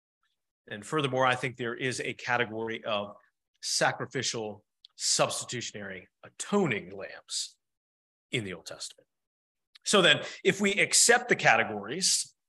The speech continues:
of sacrificial lambs as a legitimate theological category within the Old Testament,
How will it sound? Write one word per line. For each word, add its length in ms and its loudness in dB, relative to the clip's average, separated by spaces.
of 120 6
sacrificial 580 6
lambs 600 -4
as 240 6
a 320 2
legitimate 640 6
theological 920 2
category 840 4
within 360 2
the 320 2
Old 180 0
Testament, 520 -2